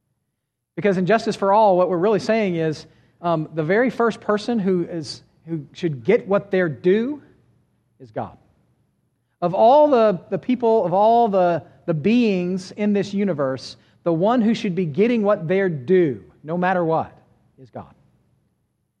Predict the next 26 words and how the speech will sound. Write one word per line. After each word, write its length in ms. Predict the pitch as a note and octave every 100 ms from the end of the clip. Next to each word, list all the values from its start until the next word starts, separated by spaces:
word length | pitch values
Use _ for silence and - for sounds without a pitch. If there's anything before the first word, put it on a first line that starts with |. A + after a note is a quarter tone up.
| _ _ _ _ _ _ _ _ _ _ _ _ _ _ _ _ _
And 80 | D#3
I 80 | E3+
think 340 | G3+ F#3+ D#3
the 220 | D3+ C#3 C3
real 240 | D#3 F#3+ F3
essence 500 | F3+ F#3+ E3 - -
of 200 | D3+ C#3
the 60 |
problem 580 | - F3+ F3+ D#3+ C#3 C3+
in, 340 | C#3 C3+ B2+ -
in 200 | C#3 C3 - _ -
addressing 600 | B2+ C#3+ F3 - D3+ C#3
justice 480 | C#3+ D#3 - B2+ B2+
is 280 | B2 A#2+ - _ _ _ _ _ _ B2+
God 260 | C#3 E3
needs 240 | E3+ E3 -
to 100 | D#3
receive 360 | C#3 - C#3
what 80 | A#2+
he's 300 | - E3 C#3+
due. 180 | G#2+ G#2 _ _ _ _ _ _ _ _ _ _ _ _ _ -
And 140 | C3
if 140 | D#3+ G3
we 80 |
took 200 | G3 F#3+
seriously, 920 | - G#3+ A#3+ G#3 D#3 - C3+ A2 F#2